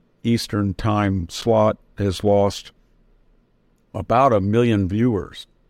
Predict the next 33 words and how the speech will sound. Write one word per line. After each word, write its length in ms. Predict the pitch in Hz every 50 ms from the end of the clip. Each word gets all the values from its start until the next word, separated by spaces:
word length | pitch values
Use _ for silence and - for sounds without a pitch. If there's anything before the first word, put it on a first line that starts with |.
| _ _ _ _
like 200 | 101 101 92 -
that. 460 | 90 85 107 120 131 107 85 78 - - _ _ _ _ _ _ _ _ _
And 100 | - 101
Brian 320 | 104 127 135 139 135 123 113
Kilmeade, 440 | - 147 143 151 139 120 113 104
who's 220 | 110 107 98 - -
taken 340 | - - 127 117 - 120 107
his 160 | 107 101 -
place, 320 | - - 139 156 160 -
is 60 | -
a 60 | 110 -
pretty 200 | - 147 143 143
good 200 | 143 151 135 127
newscaster. 800 | 127 139 160 190 - - - 113 104 98 - - - - - - _ _ _ _ _ _ _ _ _ _ _ _ _
So 320 | - - - 131 123 95 - _ _ _ _ _ _ _ _ _ _ _ _ _ _ _ _ _ _
I'm 220 | - 123 143 170 196
not 200 | 180 160 135 -
sure 320 | - - - 165 175 170
they, 220 | 139 131 123 123 117 120 -
they 220 | 120 131 127 123
can 300 | 117 - - 139 127 113
find 380 | - - 139 147 170 185 160 -
somebody 400 | - 127 107 98 104 101 104 101
like 280 | 95 98 101 98 -
that 260 | - 107 101 101 -
to 60 | - 101
come 340 | - - - 127 117 113
in, 420 | 120 135 143 139 123 107 98 104 117 _ _ _ _ _ _ _ _ _ _ _ -
A, 520 | 113 131 135 131 120 107 101 104 110 - - _ _ _ _ _ _ _ _ _
that 260 | 120 117 117 113 107
is 160 | 107 101 - -
funny 680 | - - 135 135 131 131 127 123 120 120 120 113 92 -
and 520 | 90 117 113 104 104 101 101 104 98